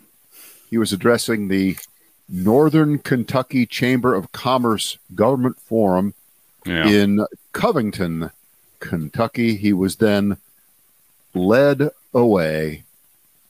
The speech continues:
Speaker 1: never to be seen again. No, that's just the, uh,
Speaker 2: <laughs> Never to be seen. <laughs>
Speaker 1: that's, that's just the, the, the, uh, first,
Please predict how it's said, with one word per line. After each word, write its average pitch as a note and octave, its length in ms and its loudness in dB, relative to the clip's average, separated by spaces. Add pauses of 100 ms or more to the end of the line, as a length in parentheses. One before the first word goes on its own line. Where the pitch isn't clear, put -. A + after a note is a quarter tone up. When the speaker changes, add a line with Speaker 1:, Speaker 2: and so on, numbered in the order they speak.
(100)
Speaker 1:
never G#2+ 340 0
to G2+ 80 0
be G2+ 160 2
seen F2+ 640 -2
again. F2+ 300 -2
No, F2+ 180 0
that's F#2 240 -2
just - 240 -2
the, G#2 240 0
uh, F2 240 -4 (120)
Speaker 2:
<laughs> - 80 -2
Never C4 400 4
to D#4 80 0
be C4+ 200 -2
seen. - 1120 -4
<laughs> - 1400 -10
Speaker 1:
that's, - 320 -2
that's C3 280 -4
just - 220 0
the, A2 220 2
the, F2+ 360 -4 (1200)
the, F2 360 -4
uh, D2 60 -6
first, - 380 -2